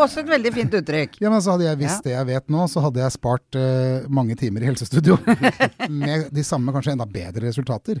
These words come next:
Speaker 1: Ja.
Speaker 2: Eh, for å kunne være med på andres reise også, for at nå har jeg veldig, veldig, veldig få kunder, eh, for jeg har ikke, jeg har jo en jobb,
Speaker 1: Mm.
Speaker 2: eh, så jeg har ikke tid til det. Men,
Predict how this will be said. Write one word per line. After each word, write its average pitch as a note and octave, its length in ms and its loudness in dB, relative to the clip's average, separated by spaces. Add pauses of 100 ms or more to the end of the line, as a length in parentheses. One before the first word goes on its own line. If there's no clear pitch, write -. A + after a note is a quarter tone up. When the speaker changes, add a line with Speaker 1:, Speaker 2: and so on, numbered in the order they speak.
Speaker 1:
Ja. E3+ 180 -8 (360)
Speaker 2:
Eh, C#3 420 2 (180)
for - 340 -4
å D#3 460 0 (400)
kunne D3 280 -2
være A#2 260 -2
med A2 140 -6
på - 120 -10
andres G2+ 380 -2
reise B2+ 320 -4
også, F#3+ 160 -2
for D3+ 120 -8
at B2+ 80 -12 (540)
nå C#3+ 240 4
har C3 120 4
jeg B2+ 280 0
veldig, G#2+ 400 -4
veldig, A2 340 -4 (100)
veldig A2+ 420 -2
få F#2+ 180 -8
kunder, F#2 300 -8 (160)
eh, C3 80 -4
for C3+ 140 -4
jeg A#2 80 -2
har A2 80 -8
ikke, A2+ 240 -6 (140)
jeg A2+ 100 -6
har G2+ 120 -4
jo A2 60 -4
en A#2+ 120 0
jobb, C3+ 180 -2
Speaker 1:
Mm. C3 180 -10
Speaker 2:
eh, B2 280 -4
så A#2 120 -8
jeg A#2 60 -4
har G2+ 80 -8
ikke - 180 -12
tid F#2 240 -10
til - 100 -8
det. A2 120 -2 (640)
Men, E3 220 0